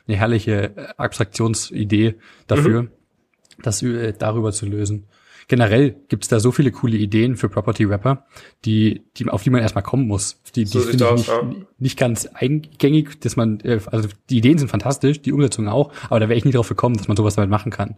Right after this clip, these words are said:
Speaker 1: und sowas finde ich immer toll, wenn, wenn Features sowas ermöglichen.
Speaker 2: Genau, also das ist halt echt auch so, ne? Das ist wi-, wirklich so ein Feature, wo du selber wirklich kreativ sein musst, um zu gucken, hey, wo macht es jetzt in meiner Codebase Sinn, ähm, das anzuwenden? Und, ähm,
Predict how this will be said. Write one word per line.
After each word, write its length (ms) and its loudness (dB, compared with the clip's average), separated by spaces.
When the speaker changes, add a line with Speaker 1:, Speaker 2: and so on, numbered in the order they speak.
Speaker 1:
und 100 0
sowas 120 2
finde 120 -2
ich 80 -6
immer 100 -2
toll, 180 0
wenn, 180 0
wenn 100 0
Features 260 -2
sowas 180 -2
ermöglichen. 540 -4
Speaker 2:
Genau, 280 4
also 200 2
das 220 0
ist 160 0
halt 140 2
echt 240 -4
auch 100 0
so, 140 -4
ne? 120 -2
Das 200 0
ist 200 -8
wi-, 220 -6
wirklich 300 -6
so 60 -4
ein 60 -4
Feature, 320 -4
wo 100 -2
du 240 -8
selber 480 2
wirklich 320 -6
kreativ 500 0
sein 240 0
musst, 180 -8
um 160 -10
zu 120 -10
gucken, 340 -4
hey, 320 0
wo 100 0
macht 240 -2
es 140 -6
jetzt 160 -2
in 80 -4
meiner 180 0
Codebase 440 -4
Sinn, 280 -2
ähm, 160 -2
das 180 -4
anzuwenden? 720 -6
Und, 440 -4
ähm, 600 -4